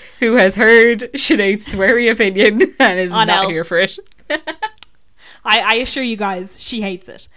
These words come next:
Speaker 2: Then <laughs> Lisa Claire eleven said, "I'm so not a Will Ferrell fan, but it is the most appropriate role to be a man-child."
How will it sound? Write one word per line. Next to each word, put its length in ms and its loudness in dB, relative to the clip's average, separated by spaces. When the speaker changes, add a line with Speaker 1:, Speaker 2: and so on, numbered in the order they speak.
Speaker 2:
Then 420 -2
<laughs> 60 -8
Lisa 500 -6
Claire 320 -4
eleven 600 -6
said, 580 -6
"I'm 240 -8
so 280 -4
not 160 -4
a 60 -8
Will 220 -10
Ferrell 300 -8
fan, 440 -10
but 120 -12
it 140 -12
is 240 -12
the 80 -14
most 260 -12
appropriate 480 -14
role 280 -16
to 120 -16
be 160 -16
a 40 -16
man-child." 760 -16